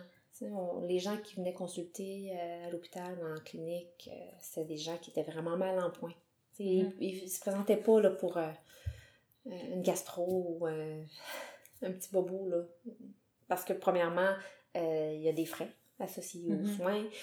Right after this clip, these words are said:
Speaker 1: Euh, il y a toute la perception aussi, tu sais, de, de, de, de comment, euh,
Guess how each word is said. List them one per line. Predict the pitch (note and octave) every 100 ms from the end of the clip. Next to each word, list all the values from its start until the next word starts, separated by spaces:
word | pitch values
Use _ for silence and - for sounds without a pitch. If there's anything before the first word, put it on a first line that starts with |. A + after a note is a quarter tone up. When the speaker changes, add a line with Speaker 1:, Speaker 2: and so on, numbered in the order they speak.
| - - -
Speaker 1:
Euh, | E3+ E3+ E3+ E3 E3 E3 E3 E3 E3 - -
il | F3
y |
a | E3+
toute | -
la | F#3+
perception | F3+ E3 E3+ E3+ A3 F#3
aussi, | - - A3+
tu | -
sais, | G3
de, | F3+ D3+
de, | D#3 A2 - D#3+
de, | D#3
de |
comment, | D#3 E3 E3 E3+
euh, | F#3 E3+ D#3+ D#3 C#3+